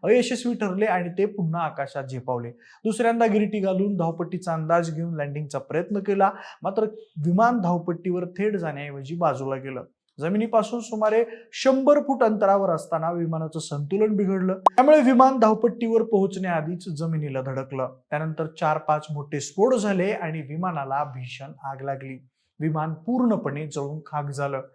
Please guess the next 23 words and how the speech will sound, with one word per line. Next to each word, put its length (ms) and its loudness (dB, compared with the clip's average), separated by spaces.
अपघात 340 8
सकाळी 420 2
सुमारे 680 0
पावणे 320 2
नऊ 300 0
ते 560 -4
नऊच्या 440 4
दरम्यान 400 -4
घडला. 320 -8
स्थानिकांनी 580 -2
मदतीसाठी 640 -8
धाव 260 -4
घेतली, 300 -6
पण 100 -2
आगीच्या 420 2
ज्वाळांमुळे 600 2
कुणालाही 440 -4
वाचवता 520 -4
आलं 180 0
नाही. 140 -10
मिळालेल्या 300 0
माहितीनुसार, 720 -2
बारामतीतल्या 840 4